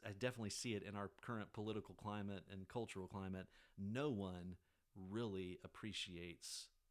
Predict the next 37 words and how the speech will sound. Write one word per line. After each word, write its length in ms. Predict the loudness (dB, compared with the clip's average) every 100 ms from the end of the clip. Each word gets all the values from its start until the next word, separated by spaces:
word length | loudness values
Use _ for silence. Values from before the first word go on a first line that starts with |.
| -4
the 80 | 0
middle. 300 | 0 -2 -6 -14 _ _ _ -20 -20 -20 -20 -20 -20 -20 -20 -20 _ _ _ _ _ _ _ _ _ _ _ _
But 100 | 0
the 60 | 4
serpent 340 | 8 8 8
is 120 | 8 8
only 220 | 8 8
subservient 800 | 6 2 4 4 4 4 4 4
to 60 |
those 500 | 6 6 8 4 2 2
who 260 | 4 4 2
possess 420 | 0 4 4 4
the 120 | 0
fruit 280 | -2 0 2
of 100 | 2
humility 680 | 2 2 4 4 2 0 -4 -10 _ _ _ _ 2
and 440 | 4 4 4 0 -2
the 60 | -4
fruit 300 | 2 2 2
of 60 |
sacrificial 760 | 2 2 2 0 -2 0 0 2
love. 360 | 4 4 2 4
Humility 540 | 6 8 8 6 6
and 280 | 4 4 6
love 320 | 6 6 6 4
are 100 | 2
the 100 | 2
two 320 | 2 4 6
ends 280 | 6 6 2
of 100 | 0
the 60 |
tightrope 600 | -2 2 0 2 0 0 0
walker's 480 | 0 0 0 -2
balancing 680 | 0 4 4 4 2 0 -2 -2
pole. 300 | -2 -2 -8 -6 2
Without 340 | 10 10 10
them, 240 | 6 4